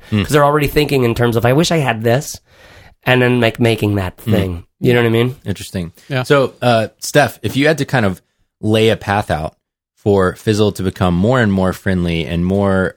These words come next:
Speaker 1: aware and more of a proponent for
Speaker 2: Or
Speaker 1: female
Speaker 2: even beyond that,
Speaker 1: entrepreneurs.
Speaker 2: to become
Speaker 3: Supportive.
Speaker 2: the spot for women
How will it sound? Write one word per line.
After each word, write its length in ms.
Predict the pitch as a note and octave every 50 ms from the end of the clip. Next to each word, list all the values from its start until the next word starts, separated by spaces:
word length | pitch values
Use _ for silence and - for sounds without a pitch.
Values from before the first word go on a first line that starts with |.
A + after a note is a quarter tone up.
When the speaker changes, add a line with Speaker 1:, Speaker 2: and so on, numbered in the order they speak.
| - -
Speaker 1:
aware 640 | F2 E2 E2 F2+ F#2 F#2+ F#2+ F#2 F2+ E2+ D#2+ D#2+ - -
and 100 | F#2+ F2
more 140 | F2+ F#2 F#2+
of 40 | F#2+
a 60 | F2+ D#2+
proponent 680 | - E2+ D2 - - - F#2+ G#2 G#2+ F#2 D#2+ - _ _
for 300 | - F2+ E2 D#2+ D#2+ D2
Speaker 2:
Or 40 |
Speaker 1:
female 200 | - - - C#3 D3+
Speaker 2:
even 180 | D#3+ D#3+ D3+
beyond 300 | - C3 B2+ C#3 D#3+ C#3
that, 160 | C#3+ C#3+ B2+ - - D3+
Speaker 1:
entrepreneurs. 120 | C3+ -
Speaker 2:
to 100 | - C#3+
become 380 | C#3+ D3+ D3+ C#3+ E3+ E3 D#3 D3+
Speaker 3:
Supportive. 200 | - D3 C3+ C#3
Speaker 2:
the 320 | D3+ E3 F3 F#3 F3+ - -
spot 420 | - - - - D#3 D3+ C#3+ C#3 -
for 140 | - C3+ C3
women 460 | B2 C3 C3+ C#3+ C#3+ C#3+ C#3+ C#3+